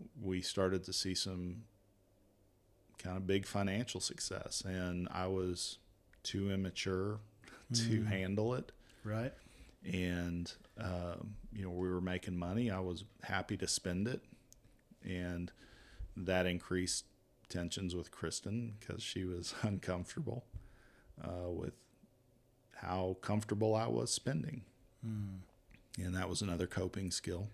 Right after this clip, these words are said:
Speaker 2: Okay, that's what I was gonna say. Did
Speaker 1: Mm-hmm.
Speaker 2: that become a new coping thing?
Speaker 1: It did. It did. Um, you know, buying things soothed me. Um,
Speaker 2: And the Grandioso thing where,
Speaker 1: Oh, yeah.
Speaker 2: "Man, look at this new truck I've got. Look at these new
Speaker 1: Mm-hmm.
Speaker 2: guns," or,
Speaker 1: Yeah.
Speaker 2: you know, all these
Speaker 1: Oh,
Speaker 2: things.
Speaker 1: I wanted everybody to see how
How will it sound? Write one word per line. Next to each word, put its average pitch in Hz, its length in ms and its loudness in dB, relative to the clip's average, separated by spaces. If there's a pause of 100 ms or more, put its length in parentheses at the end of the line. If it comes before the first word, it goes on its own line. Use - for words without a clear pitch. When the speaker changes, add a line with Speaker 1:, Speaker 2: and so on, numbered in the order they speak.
Speaker 2:
Okay, 104 280 -4 (100)
that's 104 160 -6
what 107 60 -2
I 104 40 -2
was 104 120 -2
gonna 113 180 -4
say. 127 200 0
Did 95 100 0
Speaker 1:
Mm-hmm. 98 140 -2
Speaker 2:
that 110 140 -4
become 113 280 -2
a 107 40 0
new 107 160 0
coping 110 380 -4
thing? 107 420 -6
Speaker 1:
It 107 140 8
did. 107 460 6 (120)
It 87 140 -2
did. 101 340 0 (300)
Um, 92 680 -2 (440)
you 98 100 -4
know, 87 120 -2
buying 90 400 2
things 95 360 -2
soothed - 560 0
me. - 200 -2 (520)
Um, 90 460 -4 (480)
Speaker 2:
And 170 100 8
the 165 60 6
Grandioso 131 720 8
thing 113 340 2
where, 113 320 2 (100)
Speaker 1:
Oh, 139 220 10
yeah. 95 240 8
Speaker 2:
"Man, 135 200 8
look 123 100 4
at 127 80 4
this 120 200 2
new 127 140 4
truck 131 320 4
I've 113 140 -2
got. 113 260 -2
Look 120 80 -4
at 123 80 -6
these 113 240 -2
new 107 300 8
Speaker 1:
Mm-hmm. 117 220 8
Speaker 2:
guns," 127 520 2
or, 107 60 2
Speaker 1:
Yeah. 101 260 2
Speaker 2:
you 120 60 -2
know, 107 100 -2
all 117 120 0
these 117 220 0
Speaker 1:
Oh, 117 300 12
Speaker 2:
things. 98 60 12
Speaker 1:
I 107 300 10
wanted 101 420 4
everybody 92 480 2
to 87 100 -6
see 90 360 2
how 85 420 0